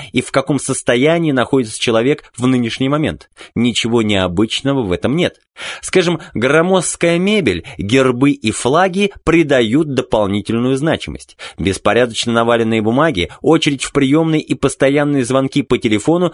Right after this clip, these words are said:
ещё не означают усиленной работы. Скорее всего, руководитель просто не в состоянии упорядочить свою жизнь. Наоборот,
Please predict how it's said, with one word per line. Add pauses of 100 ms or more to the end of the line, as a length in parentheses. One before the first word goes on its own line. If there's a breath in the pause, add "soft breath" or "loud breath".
ещё
не
означают
усиленной
работы. (240 loud breath)
Скорее
всего,
руководитель
просто
не
в
состоянии
упорядочить
свою
жизнь. (380 loud breath)
Наоборот,